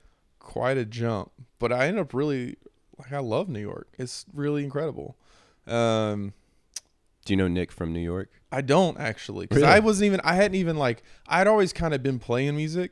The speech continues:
Speaker 1: but I,
Speaker 2: Yeah.
Speaker 1: but I was just kind of, like, just goofing off, just
Speaker 2: Yeah.
Speaker 1: kinda picking in my bedroom and stuff and writing songs instead of going to therapy and that kinda thing.
Speaker 2: Right.
Speaker 1: And, uh, and then at some point in seminary, like,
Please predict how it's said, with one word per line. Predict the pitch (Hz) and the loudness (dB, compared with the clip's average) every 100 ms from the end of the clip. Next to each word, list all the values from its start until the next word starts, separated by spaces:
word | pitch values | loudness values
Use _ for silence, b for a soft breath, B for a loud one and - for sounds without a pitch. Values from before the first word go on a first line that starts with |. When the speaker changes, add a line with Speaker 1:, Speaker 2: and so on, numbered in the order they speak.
| 127 | -2
Speaker 1:
but | 127 | 0
I, | 120 | 2
Speaker 2:
Yeah. | 82 85 - | 0 -6 -12
Speaker 1:
but | 113 123 | -6 -2
I | 127 | -2
was | 113 | -2
just | - | -6
kind | 127 | -8
of, | 110 | -4
like, | 101 92 - _ - - _ _ _ _ _ _ - - | -6 -8 -16 _ -20 -20 _ _ _ _ _ _ -20 -16
just | 117 110 | -12 -6
goofing | 127 120 110 | -4 -2 -2
off, | 101 90 - - - | -4 -4 -10 -20 -10
just | 92 80 | -6 -6
Speaker 2:
Yeah. | 78 | -6
Speaker 1:
kinda | 110 92 | -8 -6
picking | 110 104 107 | -8 -6 -6
in | 101 | -6
my | 95 | -4
bedroom | 98 95 95 95 | -4 -4 -6 -10
and | 95 | -10
stuff | - 98 - | -8 -10 -8
and | 101 | -10
writing | 107 110 95 | -10 -10 -10
songs | 104 92 101 107 | -10 -10 -12 -12
instead | - 104 | -10 -10
of | 104 | -10
going | 104 104 | -10 -10
to | |
therapy | 104 104 - - 113 | -10 -12 -12 -12 -14
and | 113 | -14
that | - - | -18 -18
kinda | - - | -18 -18
thing. | - - 127 _ _ - | -18 -20 -20 _ _ -8
Speaker 2:
Right. | 82 82 | -6 -6
Speaker 1:
And, | - 107 107 | -6 -6 -2
uh, | 104 101 95 - - _ _ _ _ _ _ _ - | -2 -2 -2 -6 -12 _ _ _ _ _ _ _ -10
and | 120 | -4
then | 123 131 123 - - | 0 0 -2 -4 -10
at | 95 110 | -10 -4
some | 147 139 | -4 -2
point | 139 113 | -2 -2
in | |
seminary, | 107 - 123 113 107 101 95 95 | -6 -4 -4 -2 -2 -2 -2 -6
like, | - 101 - | -8 -8 -8